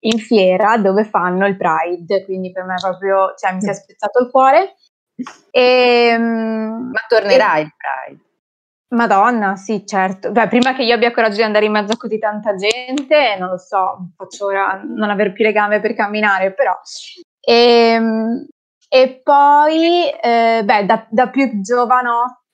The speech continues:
Speaker 1: cioè, piccola, direi, forse qualcuno non era ancora nato, non so, ah, boh, tu mi sembri molto giovane, ehm, più bella cosa di Eros.
Speaker 2: Brava Franni, hai detto quella che volevo dire io.
Speaker 1: Beh, dai, Festival
Speaker 2: Che
Speaker 1: Bar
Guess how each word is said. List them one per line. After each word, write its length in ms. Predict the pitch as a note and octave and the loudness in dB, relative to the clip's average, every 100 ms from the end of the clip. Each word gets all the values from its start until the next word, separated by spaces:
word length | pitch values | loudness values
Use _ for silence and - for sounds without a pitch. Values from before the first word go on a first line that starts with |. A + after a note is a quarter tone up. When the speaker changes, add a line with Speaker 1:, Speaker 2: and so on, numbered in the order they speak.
| _ | _
Speaker 1:
cioè, 240 | B3 A#3 | -12 -8
piccola, 720 | - A#3 - - A#3 A3+ A#3 | -2 -2 -2 -2 2 2 0
direi, 560 | B3 G3+ G3 G3 G#3 A3+ | -2 -2 0 0 -2 -4
forse 320 | A3+ A3 G#3 | -8 -8 -8
qualcuno 320 | G#3 G3 G#3 G3 | -6 -6 -6 -4
non 80 | |
era 120 | F#3+ F#3 | -2 -4
ancora 320 | F#3+ G3 G3 | -6 -4 -2
nato, 380 | F#3+ F3+ F#3 F#3+ | -2 -4 -8 -12
non 140 | F#3 | -12
so, 120 | F#3 F#3+ | -8 -6
ah, 120 | F3 | -6
boh, 180 | F#3 F#3 | -8 -12
tu 120 | F#3+ | -12
mi 60 | F#3+ | -12
sembri 240 | G3 F#3 | -12 -12
molto 260 | F#3+ F#3+ A3 | -10 -4 0
giovane, 420 | A#3+ B3+ D4+ F#4+ F#4 - - _ _ | 2 4 2 2 -4 -20 -20 _ _
ehm, 1400 | A#3 A3+ A3 G#3+ G#3+ G#3 G3+ G3+ G3 G3 G3 F#3+ G3 | 2 4 4 4 4 4 2 0 -4 -4 -4 -6 -6
più 140 | F#3+ A#3 | 0 2
bella 320 | A3 G#3+ A3+ | 4 4 2
cosa 400 | A3+ G3+ G3+ G#3+ | 2 2 2 0
di 480 | F#3+ F#3+ F#3+ F#3+ F#3 | 0 -4 -4 -4 -2
Eros. 600 | F3 F3+ F#3 F#3 - - G#3 - F#3 _ _ _ _ - D#4 | 0 0 0 -2 -6 -16 -14 -14 -16 _ _ _ _ -20 -10
Speaker 2:
Brava 400 | A#3+ F#4+ G#4+ F4+ | 0 0 2 0
Franni, 540 | - E4 D#4 C4 B3+ | 0 2 2 0 -2
hai 80 | B3 | -4
detto 240 | B3+ E4+ F#4 | -4 -6 -2
quella 180 | F4 | -2
che 80 | F4+ | -2
volevo 280 | E4+ E4 D#4 | -2 -2 -2
dire 240 | E4+ E4 D#4 | -2 -2 -2
io. 600 | E4 D#4 A3 G3+ F#3 F3+ - _ _ | -2 -2 0 -2 -2 -6 -12 _ _
Speaker 1:
Beh, 320 | F#3+ A#3+ G#3 | 0 0 0
dai, 360 | G#3 G#3+ G#3+ G3 | 2 2 2 -2
Festival 520 | - A#3 - C4+ C#4 | -4 -2 0 2 2
Speaker 2:
Che 40 | |
Speaker 1:
Bar 60 | C#4 | 2